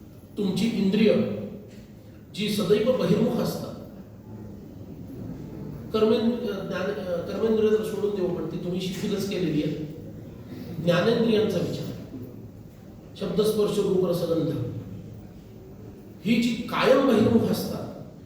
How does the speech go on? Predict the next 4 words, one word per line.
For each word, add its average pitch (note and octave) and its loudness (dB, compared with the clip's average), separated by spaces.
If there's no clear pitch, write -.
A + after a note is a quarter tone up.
and F#3 -2
always A#3 4
connected G#3 -2
to - 0